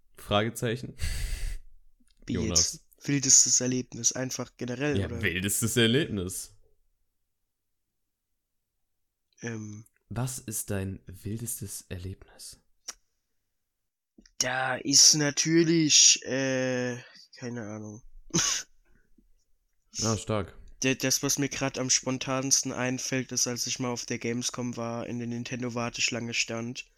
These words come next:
Speaker 2: u-, und, äh, irgendwie so aus dem Augenwinkel gesehen hab, dass Iplali da war. Und da standen
Speaker 1: <gasps>
Speaker 2: halt so fünfzig Leute an, um ein Autogramm zu bekommen. Und dann kamen die aus dieser Nintendo-Kabine raus und straight an denen vorbeigegangen mit zwei Security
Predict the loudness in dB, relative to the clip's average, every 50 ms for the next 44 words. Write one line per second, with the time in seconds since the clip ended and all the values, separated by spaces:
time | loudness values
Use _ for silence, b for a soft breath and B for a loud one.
0 | b b b b b b b _ _ _ _ _ _ -2 -2 0 0 -2 -2 -2
1 | -4 -4 -6 -8 -12 -12 -8 -6 -4 -4 -4 -4 -4 -6 -6 -6 -6 -6 -6 -6
2 | -6 -4 -4 -4 -4 -2 -2 -2 -2 -2 -2 -2 -2 -2 -2 -4 -4 -6 -6 -8
3 | -6 -4 -4 -2 -4 -4 -4 -6 -8 -10 -10 _ -8 -6 -2 -2 -2 -2 -2 -6
4 | -10 -10 -8 -4 -4 -2 0 0 -2 -2 -4 -4 -4 -4 -4 -4 -6 -6 -6 -6
5 | -6 -8 -10 -12 _ _ _ _ _ _ _ _ _ _ _ -6 -4 -4 -4 -4
6 | -4 0 0 0 2 2 0 0 0 -2 -2 -2 -2 -2 -2 -2 -2 -2 0 0
7 | 0 0 0 0 0 2 2 0 0 -2 -2 0 0 0 -2 -2 -2 -4 -4 -4
8 | -6 -8 b b b b b b b b b 0 0 2 2 0 -2 -2 -2 -2
9 | -2 -2 -4 -4 -6 -8 -4 -2 -2 -2 -2 -2 -4 -4 -4 -8 -8 -6 -6 -4
10 | -4 -4 -4 -4 -6 -4 -4 -4 -2 -2 -2 -4 -2 -2 -2 0 0 -2 -2 -2
11 | -4 -4 -4 -2 -2 -2 -2 -2 -4 -4 -6 -4 -4 -2 -2 -2 -4 -2 -2 -2
12 | 0 0 0 2 2 2 2 2 0 -2 0 0 0 0 -2 -4 -4 -2 -2 -2
13 | 0 0 -2 -2 -2 0 0 0 0 0 -2 -2 -2 -2 -4 -2 -4 -6 -4 4
14 | 4 4 4 4 -2 -2 -2 -2 -2 -4 -4 -2 -2 -2 -2 -2 -4 -4 -4